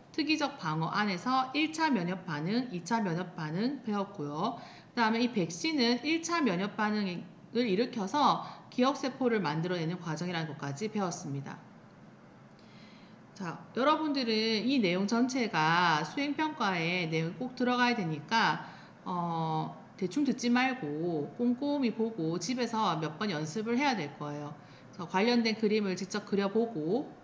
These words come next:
개념을 적어보면서 연습을 꼭 하도록 합니다.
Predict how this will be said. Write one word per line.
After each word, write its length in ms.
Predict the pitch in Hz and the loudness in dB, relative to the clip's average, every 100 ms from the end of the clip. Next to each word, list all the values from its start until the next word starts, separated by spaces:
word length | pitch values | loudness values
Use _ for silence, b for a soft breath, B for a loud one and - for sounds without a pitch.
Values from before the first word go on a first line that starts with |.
| B B - | B B -8
개념을 460 | - 180 208 220 190 | -2 0 2 0 0
적어보면서 920 | 208 208 196 202 196 180 247 185 - B - | 0 0 0 0 -2 2 2 2 -2 B -8
연습을 400 | 165 165 196 202 | -4 -4 -2 -2
꼭 220 | 220 240 | -2 -2
하도록 320 | 247 247 233 208 | -2 0 0 0
합니다. 720 | 214 214 160 151 185 247 - | -2 -2 -2 -2 -2 -4 -10